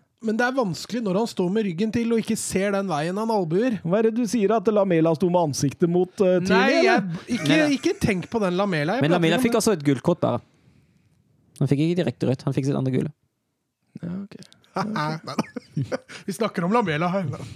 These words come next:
Speaker 1: Nei, fordi han står jo med ryggen til og hever albuen.
Speaker 2: Men
Speaker 1: Du
Speaker 2: var
Speaker 1: kan
Speaker 2: ikke det var, da, som gikk inn?
Speaker 3: Nei, Lamela fikk sitt andre gule. Det var, han,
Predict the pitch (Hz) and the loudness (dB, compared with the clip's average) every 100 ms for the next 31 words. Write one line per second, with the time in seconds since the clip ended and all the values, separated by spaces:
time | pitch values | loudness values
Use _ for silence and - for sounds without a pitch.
0 | - - - - - - 202 240 240 233 | -20 -20 -20 -20 -16 -4 -2 -2 -2 0
1 | 226 240 - 175 208 214 190 214 247 254 | 0 0 -2 -2 -2 -2 -4 -2 0 -2
2 | - _ _ _ - 214 208 170 185 175 | -6 _ _ _ -2 0 2 0 0 0
3 | 147 175 202 - _ _ _ _ - 185 | 2 0 0 -4 _ _ _ _ 0 2
4 | 196 220 220 208 147 92 139 233 349 381 | 4 2 2 2 0 0 2 4 2 0
5 | 370 339 415 453 349 - - - 123 117 | 2 2 4 2 0 -12 -8 0 2 2
6 | 117 123 220 370 285 220 190 185 175 269 | 2 0 -2 -2 -4 -4 -4 -2 -2 -4
7 | _ _ _ _ _ _ _ _ _ _ | _ _ _ _ _ _ _ _ _ _
8 | - 151 165 165 175 | 0 2 4 2 2